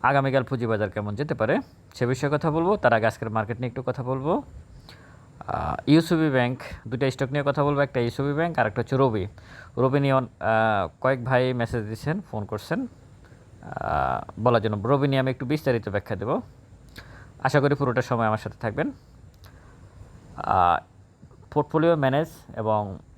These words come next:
আহ, আপনারা যদি, আহ, ম্যানেজ করতে চান এবং আর হচ্ছে হাতে লেখা বইটা সংগ্রহ রাখতে চান নতুন বিনিয়োগকারী হিসেবে, তাহলে সংগ্রহ রাখতে পারেন। আর WhatsApp ফ্রেন্ড গ্রুপে আপাতত,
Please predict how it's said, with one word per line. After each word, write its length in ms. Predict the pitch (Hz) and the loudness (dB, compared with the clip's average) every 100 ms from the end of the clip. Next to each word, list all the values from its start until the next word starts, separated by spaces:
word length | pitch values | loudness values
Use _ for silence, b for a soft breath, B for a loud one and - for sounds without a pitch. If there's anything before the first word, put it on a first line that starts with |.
| - - - | -20 -20 -14
আহ, 100 | 50 50 50 50 50 - | -10 -8 -8 -10 -10 -6
আপনারা 380 | - - 113 104 | -4 2 4 4
যদি, 300 | 107 107 107 | 2 -2 -2
আহ, 800 | - - 87 80 67 53 50 50 50 - - - - - - - - - - - - | -4 -4 -2 -2 -2 -6 -10 -14 -18 -20 -20 -20 -20 -20 -20 -20 -20 -20 -20 -10 2
ম্যানেজ 260 | 117 123 | 4 4
করতে 360 | - - 143 151 | 0 -2 0 0
চান 260 | - 165 147 | 2 2 2
এবং 420 | 117 110 120 226 - B B B - | 2 2 0 -6 -12 B B B -12
আর 640 | - 87 90 - - 50 | -8 -2 -2 -2 -4 -6
হচ্ছে 180 | 65 - | -4 -4
হাতে 180 | 113 123 | -2 2
লেখা 180 | 120 127 | 2 2
বইটা 200 | 117 127 | 2 0
সংগ্রহ 320 | - 120 113 | 0 0 2
রাখতে 220 | 117 127 | 0 0
চান 140 | 123 143 | -2 -2
নতুন 260 | 120 113 | -2 -2
বিনিয়োগকারী 420 | 107 107 101 107 | 0 -2 -2 -2
হিসেবে, 360 | 107 113 131 294 - B B - | -2 0 0 -2 -6 B B -8
তাহলে 220 | - 101 | -2 -2
সংগ্রহ 320 | 101 104 95 92 | 0 -2 0 -2
রাখতে 220 | 90 101 | -2 -4
পারেন। 280 | 110 143 320 - - - - B - | -2 -2 -2 -8 -20 -20 -20 B -16
আর 260 | - - 85 | -4 0 0
WhatsApp 400 | 101 117 143 131 | 2 2 2 0
ফ্রেন্ড 280 | - 120 113 | 0 -2 -2
গ্রুপে 300 | 117 127 123 | 0 2 2
আপাতত, 540 | 107 107 - 139 151 | 0 -4 -4 -2 -2